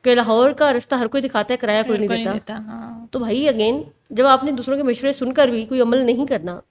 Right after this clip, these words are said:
Speaker 1: आपने खुद ही at the end चीज़ें
Speaker 2: हाँ।
Speaker 1: करनी है, तो पहले ही कर
Speaker 2: पहले
Speaker 1: लें।
Speaker 2: ही कर लो। हम्म।
Speaker 1: तो ये सारी चीज़ें।
Speaker 2: अच्छा सबा, माइंडसेट कितना रोल प्ले करता है फाइनेंशियल फ्रीडम पे, especially for women?
Speaker 1: It's all about mindset।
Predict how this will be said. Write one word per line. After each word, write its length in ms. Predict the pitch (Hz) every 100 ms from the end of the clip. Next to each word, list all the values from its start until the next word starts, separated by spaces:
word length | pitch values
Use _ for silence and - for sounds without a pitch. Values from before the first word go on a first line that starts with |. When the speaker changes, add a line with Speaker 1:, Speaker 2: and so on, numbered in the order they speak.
| -
Speaker 1:
आपने 260 | 233 247 311
खुद 200 | 320 302
ही 60 |
at 120 | 311 247
the 100 | 269
end 120 | 262
चीज़ें 260 | 254 226
Speaker 2:
हाँ। 60 | 233
Speaker 1:
करनी 280 | 208 214 220
है, 100 | 165 _ _ _ -
तो 60 |
पहले 200 | 277 285
ही 60 | 370
कर 120 | -
Speaker 2:
पहले 160 | 254 247
Speaker 1:
लें। 120 | 240
Speaker 2:
ही 60 | 254
कर 160 | 240
लो। 220 | 247 240 - -
हम्म। 280 | 254 208 214
Speaker 1:
तो 60 |
ये 140 | 269 294
सारी 240 | 233 190
चीज़ें। 300 | 196 160 - - -
Speaker 2:
अच्छा 140 | 330
सबा, 240 | - 403
माइंडसेट 760 | 381 240 226 233 320 392 415 403
कितना 540 | 285 - 302 311 302
रोल 200 | 262 247
प्ले 300 | 254 254 254
करता 360 | 254 226 - 220
है 360 | 226 208 214 - - - -
फाइनेंशियल 520 | - 233 226 220 233 233
फ्रीडम 540 | 226 233 220 233 226
पे, 560 | 226 214 214 214 214 -
especially 600 | - 226 214 226 233 220
for 120 | 208
women? 360 | 196 180 - - _ _ _ _ _ - _ -
Speaker 1:
It's 220 | 302 -
all 180 | 269 277
about 300 | 202 202 -
mindset। 380 | 196 185 -